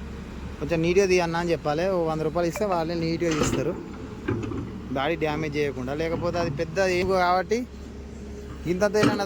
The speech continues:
తాకితే బోల్టులు ఇరుగుతాయి, లేకుంటే ఛానల్ లంకర పోతాయి, పెద్ద మొత్తంలో కదా ఇది. దాంతో ఒక టన్, ఒక బకెట్ తీస్తే నాలుగు టన్నులు, ఐదు టన్నులు వస్తుంది. అట్లా తీయంగా ఇప్పుడు ఐదు టన్నులు పోతుంది అన్‌లోడింగ్ దగ్గర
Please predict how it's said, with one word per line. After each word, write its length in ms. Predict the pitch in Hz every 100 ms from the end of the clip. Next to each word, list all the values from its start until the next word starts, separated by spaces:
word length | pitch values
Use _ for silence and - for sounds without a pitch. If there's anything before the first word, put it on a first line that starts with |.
| 185
తాకితే 380 | 196 214 214 247 233 220 208 185
బోల్టులు 320 | 208 208 214
ఇరుగుతాయి, 340 | 208 202 208 202
లేకుంటే 260 | 202 190 202 -
ఛానల్ 280 | 190 196 190
లంకర 220 | 185 196 190
పోతాయి, 260 | 190 196 190 - - - - 156
పెద్ద 120 | 175 196
మొత్తంలో 300 | 190 175 143
కదా 100 | 139 175
ఇది. 100 | 139 156 208 - - 120 - - - - - - - 139
దాంతో 260 | 160 175 196 196
ఒక 120 | 190 170
టన్, 160 | 170 202 165
ఒక 80 | 175
బకెట్ 280 | 165 165 185 185
తీస్తే 260 | 190 208 233 - - - - - - 143
నాలుగు 200 | 156 175
టన్నులు, 200 | 170 185 185
ఐదు 80 | 170
టన్నులు 180 | 165 170
వస్తుంది. 260 | - 123 104 - - - - - - - - - - - - - - - -
అట్లా 140 | 143 156
తీయంగా 280 | 165 175 170 156
ఇప్పుడు 140 | 156 151
ఐదు 80 | 165
టన్నులు 220 | 160 170
పోతుంది 280 | 170 147 123 104 - - - - -
అన్‌లోడింగ్ 400 | 135 151 143 117 - - - - 202 202 202 208 - 208 - - - - - - - 131
దగ్గర 200 | 151 156